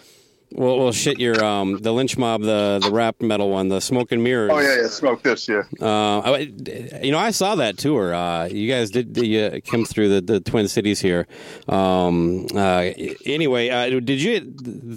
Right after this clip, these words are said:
Speaker 1: That was a real big step out of the box, especially for Lynch Mob. Did you ever think about calling it something else? I know you've joked that people have said it's Lynch, Lynch Biscuit, <laughs> but
Speaker 2: Right. Well, I, I, you know, uh,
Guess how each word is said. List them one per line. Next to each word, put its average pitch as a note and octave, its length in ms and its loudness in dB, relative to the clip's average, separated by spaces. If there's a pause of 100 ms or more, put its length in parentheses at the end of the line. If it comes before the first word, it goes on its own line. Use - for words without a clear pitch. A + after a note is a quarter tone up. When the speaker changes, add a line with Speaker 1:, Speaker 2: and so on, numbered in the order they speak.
Speaker 1:
That F3+ 180 2
was F#3 100 2
a C#3+ 80 4
real D#3 320 4
big A#2+ 300 0
step B2 240 0
out B2 120 4
of A#2 60 4
the A2 60 2
box, G#2+ 340 0
especially C3 440 0
for A2 140 -2
Lynch A2+ 280 0
Mob. G2+ 160 0
Did G#2 80 0
you A#2+ 80 2
ever D3 100 2
think C#3+ 140 2
about A#2+ 180 0
calling A#2+ 220 2
it A#2 80 -4
something A2+ 320 0
else? A#2 260 -2 (220)
I C#3+ 60 0
know F3 100 2
you've D3 180 2
joked B2+ 280 2
that A#2 160 -2
people B2+ 200 2
have A2+ 120 2
said A#2+ 120 0
it's G#2 160 -2
Lynch, A2+ 300 2
Lynch A2+ 420 0
Biscuit, A#2 400 0 (540)
<laughs> - 80 -20
but A2 240 0 (440)
Speaker 2:
Right. B2+ 380 4
Well, B2+ 140 4
I, C3 180 4 (140)
I, A#2+ 200 0 (440)
you D3 100 0
know, B2 220 0 (100)
uh, A2 80 0